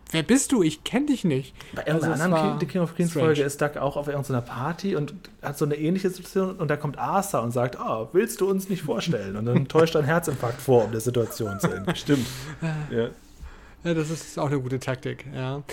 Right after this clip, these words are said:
Speaker 1: Aber das Schöne an Tornisch ist, wie gesagt, man kennt hier einfach nicht so viele Leute. So zwei Arbeitskollegen von mir wohnen hier auch. Und, äh, mit denen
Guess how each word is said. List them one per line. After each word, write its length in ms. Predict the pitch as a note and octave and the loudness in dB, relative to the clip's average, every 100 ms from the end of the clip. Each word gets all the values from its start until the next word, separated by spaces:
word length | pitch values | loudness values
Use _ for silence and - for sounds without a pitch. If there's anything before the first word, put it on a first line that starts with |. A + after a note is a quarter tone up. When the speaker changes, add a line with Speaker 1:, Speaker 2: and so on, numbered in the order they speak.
| D3+ | 2
Speaker 1:
Aber 180 | F3 F#3 | 8 8
das 200 | F3+ F#3 | 8 4
Schöne 240 | - G#3+ F3+ | 6 6 8
an 140 | F3 | 4
Tornisch 340 | F#3 F3 E3+ | 4 4 4
ist, 180 | E3 D#3+ | 0 -4
wie 60 | D#3+ | -2
gesagt, 260 | D3+ D3+ | 0 0
man 160 | D3 D3 | -2 -2
kennt 220 | E3 E3 | 0 0
hier 220 | - D#3 | 0 -2
einfach 200 | C#3 C#3 | -2 -2
nicht 160 | C3+ D#3+ | -2 -4
so 100 | D3 | -6
viele 200 | - C#3+ | -4 -2
Leute. 400 | C3+ D3+ D#3 D3+ | 2 2 2 0
So 160 | C3+ C3 | -2 -4
zwei 220 | - C3 | -4 -4
Arbeitskollegen 640 | C3 D#3+ D#3 - D3 D3 | 0 0 0 -4 -4 -2
von 120 | C#3+ | -2
mir 160 | D3 C3+ | -2 -2
wohnen 180 | C3 B2 | -4 -4
hier 160 | B2+ G3+ | -2 2
auch. 240 | A#3 A#3 - - - - - | 2 0 -10 -20 -20 -20 -6
Und, 480 | D3 C#3+ C#3+ C3+ - | -2 0 0 -4 -6
äh, 160 | C3+ | -6
mit 180 | C3+ C#3 | -4 -4
denen 140 | D#3+ | -4